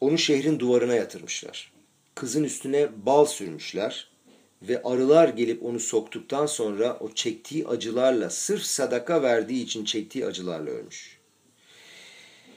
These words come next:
Leşos. Bir kitapta okudum.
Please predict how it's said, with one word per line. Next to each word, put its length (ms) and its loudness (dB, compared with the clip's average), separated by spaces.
Leşos. 520 -4
Bir 100 -4
kitapta 380 8
okudum. 400 4